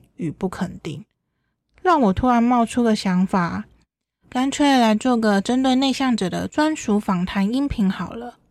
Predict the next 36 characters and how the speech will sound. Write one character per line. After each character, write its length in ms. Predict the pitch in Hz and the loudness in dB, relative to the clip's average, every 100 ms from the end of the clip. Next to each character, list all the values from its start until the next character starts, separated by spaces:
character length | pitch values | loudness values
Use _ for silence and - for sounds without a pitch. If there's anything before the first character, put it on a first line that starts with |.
| _ _ _ - | _ _ _ -6
因 220 | 294 294 | -2 -2
此， 420 | - 233 202 202 - _ - | 0 2 2 0 -8 _ -6
我 60 | 185 | 0
们 120 | 202 | 2
内 140 | 247 | 2
向 220 | 254 262 233 | 2 0 0
者 140 | 180 | 0
啊， 280 | 170 165 - - - _ | -2 -6 -12 -20 -20 _
专 180 | - 320 | -2 -2
属 220 | 311 196 | 0 -2
高 160 | 202 226 | 0 2
敏 200 | 220 208 | 2 2
感 200 | 190 180 | 2 2
内 120 | 214 | 0
向 240 | 220 214 202 | 2 2 2
者 140 | 180 | -2
的 200 | 170 196 | -6 -8
系 220 | - 262 | -4 0
列 180 | 262 262 | 2 2
音 160 | 269 269 | 0 -2
频 380 | - 190 202 | 0 2 2
就 160 | 208 220 | 0 0
诞 220 | 214 214 | 2 0
生 180 | - 220 | 2 2
啦。 320 | 214 202 202 - _ _ _ _ _ _ _ _ | 4 2 0 -4 _ _ _ _ _ _ _ _
如 120 | 262 | 0
果 220 | 269 294 247 | 4 4 6
你 140 | 196 | 4
习 220 | - 196 | 2 -2
惯 280 | 196 214 208 | 2 4 6
用 180 | 208 202 | 6 4
赖 220 | 226 226 | 4 2
通 220 | - 240 | 2 0
讯 160 | 254 269 | 0 2
软 260 | 196 170 | 2 2
体， 340 | 185 - 180 | -2 -4 -12